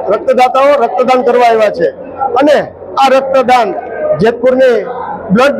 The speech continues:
બેંક દ્વારા એકત્ર કરવામાં આવશે અને આ બ્લડ જરૂરિયાતમંદ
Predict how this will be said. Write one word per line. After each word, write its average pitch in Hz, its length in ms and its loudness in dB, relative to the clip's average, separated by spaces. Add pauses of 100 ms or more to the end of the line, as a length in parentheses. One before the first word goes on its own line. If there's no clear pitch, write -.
બેંક 254 260 2
દ્વારા 247 340 4 (400)
એકત્ર 247 280 0 (100)
કરવામાં 262 380 2
આવશે 269 240 2 (460)
અને 294 160 2 (460)
આ 269 120 4
બ્લડ 262 300 2 (480)
જરૂરિયાતમંદ 262 680 0